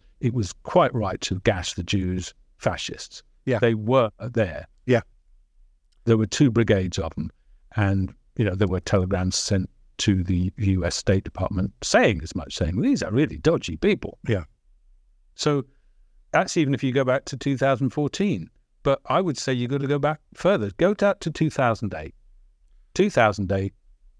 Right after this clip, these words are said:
Speaker 1: it's declared by the Americans and nato, Ukraine is gonna be part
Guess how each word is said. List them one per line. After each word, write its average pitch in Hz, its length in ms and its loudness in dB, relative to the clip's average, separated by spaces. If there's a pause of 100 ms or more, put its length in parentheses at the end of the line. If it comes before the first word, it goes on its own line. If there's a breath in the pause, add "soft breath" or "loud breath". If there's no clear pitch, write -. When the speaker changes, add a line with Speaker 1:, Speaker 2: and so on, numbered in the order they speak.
(140)
Speaker 1:
it's - 260 -6
declared 120 540 2
by 104 160 2
the 101 80 -2
Americans 113 640 2
and 143 200 4
nato, 90 460 -4 (260)
Ukraine 135 500 2
is 107 120 -2
gonna 113 240 2
be 101 160 -4
part 107 360 -2